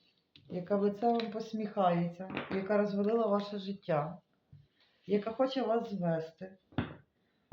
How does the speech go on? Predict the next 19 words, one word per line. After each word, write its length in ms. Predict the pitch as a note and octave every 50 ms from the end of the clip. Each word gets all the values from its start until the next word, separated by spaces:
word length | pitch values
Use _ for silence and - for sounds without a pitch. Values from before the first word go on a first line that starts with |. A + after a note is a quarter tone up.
| - - -
Тому 240 | G3+ G3+ G3+ G#3 G#3
моя 300 | G#3 G#3 G#3 G#3+ A3+ A#3+
порада. 580 | A#3+ A#3+ A#3 A3+ G3+ F#3+ F#3 F3+ E3+ F#3 F#3 - - _ _ _ _ _ _ _ _ _ _ _ _ _ _ _ _ _ _ -
Зверніться 540 | E3 E3 F3 G3 G3+ G3+ G#3 G3+ G3+ - G3
до 160 | F3 F#3+ F3+
практика, 720 | - G3 G#3 A#3 B3 - - A3+ G3+ - E3+ D#3+ D#3+ - - _ _
який, 500 | F3 E3 E3+ E3+ E3+ E3+ - - - F3
як-, 220 | F3 E3+ E3 - -
який, 800 | F3 F3 E3+ E3+ E3+ E3+ - F#3+ G3+ G3+ G3 E3+ E3+ E3+ - _
е, 480 | D#3+ D#3 D#3+ D#3+ D#3 D#3 D#3 D#3 D#3 D#3 D3+ _ _ _ _ _ _ -
зробить 460 | D#3 D3+ F3+ F3+ E3 E3 D#3+ - D3+
вам 240 | D#3 D#3+ D#3+ D#3+ -
чистки, 640 | - G#3 G#3+ G#3 - - _ - C#3+ C#3+ - - _ _ _ _ _ _
поставить 560 | - E3 E3 - - F3+ F3 E3+ E3+ E3 D3 D3
захист 580 | E3 F3+ G3+ G#3 - - E3 D#3+ - - _ _ _ _ _ _ _ _ _ _ _ _ _ - - - - _ _ _
і 120 | - F3+ E3+
зніме 400 | F3+ F3+ F#3+ F3 E3+ D#3 D3+ - -
це 60 | D3
все. 320 | - - - C#3 C#3 C3+